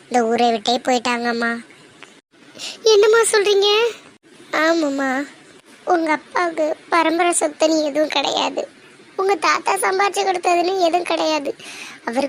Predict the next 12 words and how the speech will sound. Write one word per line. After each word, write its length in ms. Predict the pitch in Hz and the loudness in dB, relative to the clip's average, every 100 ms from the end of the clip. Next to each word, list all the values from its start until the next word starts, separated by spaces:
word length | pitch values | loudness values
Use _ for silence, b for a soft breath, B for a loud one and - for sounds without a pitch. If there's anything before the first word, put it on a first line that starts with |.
| 320 | 0
கஷ்டப்பட்டு 680 | 311 - 359 311 294 - 285 311 339 - B B B - | 0 2 0 2 0 2 0 0 -6 -10 B B B -2
சரி, 240 | 320 311 - | 0 0 -2
கடனை 340 | 262 285 330 339 | 0 2 4 4
வாங்கியாவது 440 | 330 311 320 330 330 | 2 2 0 0 0
வாங்குவோம்னு 560 | 339 330 320 311 320 330 | 0 0 -2 -2 -2 -4
சொல்லி 260 | - 349 359 302 | -6 -4 -4 0
வாங்கி 320 | 330 349 370 320 | 2 2 0 -2
போட்டது 400 | 415 330 320 302 302 | -4 -2 -4 -2 0
எல்லாமே 460 | 311 330 359 339 339 330 - - B B B - | 0 2 2 0 -2 -6 -10 -20 B B B -4
நம்ம 180 | 262 277 | 0 0
சொந்தக்காரவங்கன்றதுனால, 1300 | 285 277 302 320 302 294 294 285 285 269 269 269 262 254 262 294 B B B 254 | 2 2 2 2 2 2 0 2 2 2 0 0 -2 -4 -6 -10 B B B -4
அந்த 160 | 240 | 0